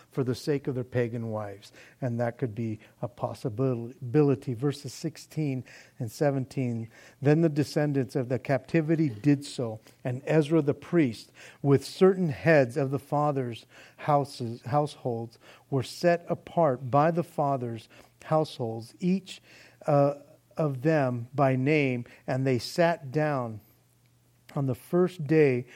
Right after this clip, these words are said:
of the tenth month and examined the matter. By the, the first day of the first month, they finished questioning all the men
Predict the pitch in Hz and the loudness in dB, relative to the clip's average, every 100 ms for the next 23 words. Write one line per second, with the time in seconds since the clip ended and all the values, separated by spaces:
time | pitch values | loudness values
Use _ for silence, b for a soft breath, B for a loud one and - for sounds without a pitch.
0 | B B 120 123 - - 170 165 - 143 | B B -6 -6 -6 -4 -2 -2 -8 -4
1 | 139 147 135 113 - 143 131 123 117 117 | -2 0 -2 -4 -10 -6 -6 -6 -4 -2
2 | 143 160 170 160 147 135 139 139 131 113 | 0 0 -2 -2 -2 0 0 0 -4 -8
3 | 120 b b b b b b b _ _ | -12 b b b b b b b _ _
4 | _ _ - - _ _ - - 139 135 | _ _ -20 -20 _ _ -16 0 4 4
5 | 135 135 - 160 131 - 175 - - 190 | 2 -2 -6 -12 -14 -14 -16 -4 4 4
6 | 190 151 151 139 135 139 - 123 131 - | 4 2 4 4 4 0 -6 -6 -6 -2
7 | 196 196 190 - 131 127 127 - 147 135 | 2 2 0 -4 -2 -2 -4 -10 -4 0
8 | 123 - 170 165 170 - - 170 156 - | 0 -2 -2 0 -2 -6 -6 -2 -2 -4
9 | - 139 131 127 - 139 151 151 147 143 | -6 -2 -2 -2 -2 0 0 0 -2 0
10 | 143 120 113 | 0 -2 -6